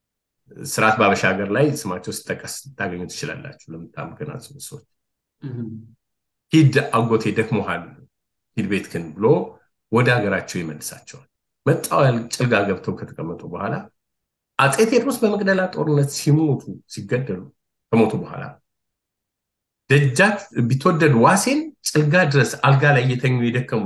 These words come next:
Speaker 1: ታመው የደከሙ፣ ራሳቸውን የሳቱ ሽማግሌ ገለው ደም መልሰናል ብለው ነው የተመለሱት። ደሙ የተመለሰ በብላታ ዋሴ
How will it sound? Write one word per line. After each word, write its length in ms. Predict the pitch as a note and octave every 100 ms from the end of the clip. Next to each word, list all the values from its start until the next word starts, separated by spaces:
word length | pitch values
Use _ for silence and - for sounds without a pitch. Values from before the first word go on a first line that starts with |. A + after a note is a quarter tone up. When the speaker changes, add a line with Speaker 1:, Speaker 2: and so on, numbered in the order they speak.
| -
Speaker 1:
ታመው 360 | A#2 G#2+ F#2+ - _ _ _ _ _ _ _ _ _ _ _ _ _ _ _ _ _ _ _
የደከሙ፣ 380 | A#2 C#3+ C#3+ A#2+ G#2
ራሳቸውን 440 | G2+ A2+ A2 G#2
የሳቱ 260 | G2 F#2 -
ሽማግሌ 420 | - A2+ C3+ D#3+ F#3
ገለው 340 | C3+ C#3+ E3 A3+
ደም 220 | C#3 C#3 C#3
መልሰናል 560 | A#2 G#2+ - G2+ F#2+ F2
ብለው 200 | F2+ F2
ነው 100 | E2
የተመለሱት። 540 | E2 E2+ D#2+ _ _ _ _ _ _ _ _ _ _ _ _ _ _ _ _ _ _ _ _ _ _ _ _ _ _ _ _ _ _
ደሙ 220 | A#2+ E3+ F#3+
የተመለሰ 480 | D#3 E3+ E3+ F#3 B3
በብላታ 380 | F3 D#3+ C#3+ C3
ዋሴ 180 | A2+